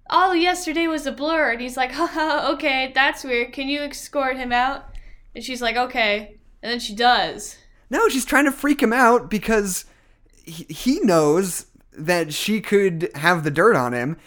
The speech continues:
Speaker 2: and he's
Speaker 1: Yeah.
Speaker 2: ju-, she's just showing up and being like, "Hey, what's up? I'm alive. Doesn't that scare the shit out of you, Shrek?"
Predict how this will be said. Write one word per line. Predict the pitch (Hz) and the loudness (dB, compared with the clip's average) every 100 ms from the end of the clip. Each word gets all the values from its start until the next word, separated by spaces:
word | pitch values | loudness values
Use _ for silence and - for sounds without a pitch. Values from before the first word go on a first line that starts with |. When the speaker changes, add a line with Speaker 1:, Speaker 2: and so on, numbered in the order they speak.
| - - | -20 -4
Speaker 2:
and | 156 | -2
he's | 151 247 285 | 2 2 2
Speaker 1:
Yeah. | 254 | -2
Speaker 2:
ju-, | 160 | -4
she's | - 254 262 | 0 0 2
just | 254 | -2
showing | - 240 233 | 2 2 2
up | 247 247 | 0 -2
and | 175 | -2
being | 202 | 0
like, | 180 170 - - | 0 -2 -8 -6
"Hey, | - 185 | 2 4
what's | 151 160 196 | 4 2 4
up? | 160 - 131 | 4 2 2
I'm | 156 151 | 2 4
alive. | 135 139 127 123 | 4 6 4 2
Doesn't | 107 147 151 | -2 -2 0
that | 151 | 0
scare | - - 143 143 | -2 -2 0 0
the | 120 | -2
shit | - 120 | -4 -2
out | 123 151 | 4 4
of | 170 147 | 4 -2
you, | 175 175 202 | 0 0 0
Shrek?" | 190 - 180 185 220 - | -4 -2 2 4 2 0